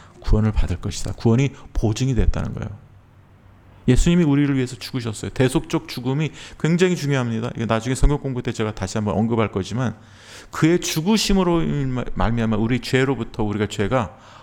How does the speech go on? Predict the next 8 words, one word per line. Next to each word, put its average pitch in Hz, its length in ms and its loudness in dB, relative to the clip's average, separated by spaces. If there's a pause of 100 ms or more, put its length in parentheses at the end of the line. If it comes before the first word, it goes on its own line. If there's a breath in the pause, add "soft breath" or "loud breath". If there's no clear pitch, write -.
(140 loud breath)
화목하게 208 500 2
되었어요. - 420 -12 (1300)
죄 131 140 2
용서함을 143 480 0
받고 104 320 0
의롭다 165 300 2
칭함을 135 340 -4
받았죠. 107 500 -4